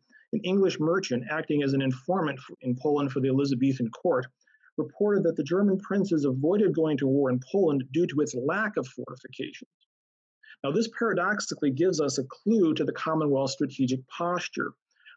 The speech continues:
for while fortifications could help defend against an invader, they also helped to shield armies from counterattack,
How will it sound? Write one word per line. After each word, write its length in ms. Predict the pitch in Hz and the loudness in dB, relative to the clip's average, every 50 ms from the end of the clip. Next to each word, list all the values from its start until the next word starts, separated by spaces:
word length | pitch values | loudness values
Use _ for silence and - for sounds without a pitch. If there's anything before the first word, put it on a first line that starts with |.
| _ | _
for 100 | - 135 | -2 0
while 160 | 131 135 135 127 | 2 2 0 -2
fortifications 880 | 131 - 170 170 160 139 135 147 143 - 185 185 180 - - 151 139 131 | 0 2 2 2 2 2 -2 -4 -4 0 2 2 2 2 2 0 -2 0
could 160 | - 151 135 | -2 -2 -2
help 260 | 123 135 135 131 - | 0 -2 -2 -2 -2
defend 420 | - 127 127 - - 151 143 131 | -4 -6 -4 -4 -4 0 0 0
against 400 | 131 127 131 160 202 208 202 - | 0 0 0 0 0 0 0 0
an 80 | 151 135 | 0 0
invader, 500 | 127 123 113 131 127 123 127 127 123 123 127 _ _ - - - - _ | 2 2 2 2 2 2 2 0 0 -2 -4 _ _ -20 -20 -20 -12 _
they 80 | - 139 | -4 -2
also 360 | 143 151 175 202 208 226 175 | 0 0 0 0 0 0 0
helped 280 | - 170 156 151 - - | 0 0 -2 -2 -2 -4
to 60 | 135 | -6
shield 400 | 131 - - - 180 190 170 156 | -6 -4 -2 2 2 4 4 2
armies 360 | 156 147 143 143 143 131 127 | 2 0 0 0 0 0 -2
from 140 | 123 120 123 - - | -2 -6 -6 -6 -4
counterattack, 680 | 143 143 151 156 156 151 151 - 156 147 151 156 151 | -4 -2 0 0 0 -2 -2 -4 -4 -2 -2 -2 -4